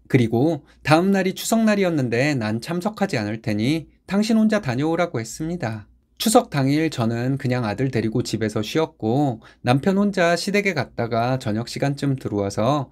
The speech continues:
당분간 저는 자기 집안일에 참석 안 해도 된다고 말하더라고요. 무심한 척 알겠다고 했고, 형님 두 분이서 전화 와서 잘했다고 아주 속이 시원하다며 기프티콘 보내주셨습니다.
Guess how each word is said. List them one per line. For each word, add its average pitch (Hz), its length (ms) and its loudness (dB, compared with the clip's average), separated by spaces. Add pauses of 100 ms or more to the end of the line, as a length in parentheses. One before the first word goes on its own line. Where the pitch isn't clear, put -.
(260)
당분간 180 580 0
저는 127 500 -2
자기 120 300 -6
집안일에 120 760 -2 (400)
참석 214 340 4
안 110 160 -2
해도 139 200 -4
된다고 113 440 -4
말하더라고요. 113 760 -4 (460)
무심한 220 500 2
척 208 280 2
알겠다고 143 540 -2
했고, 165 460 -4 (220)
형님 226 360 4
두 143 140 -2
분이서 156 460 -2
전화 113 260 -2
와서 139 460 -2 (240)
잘했다고 104 800 -4 (160)
아주 151 240 -2
속이 196 300 -2
시원하다며 185 760 0 (280)
기프티콘 151 680 -4
보내주셨습니다. 110 1200 -4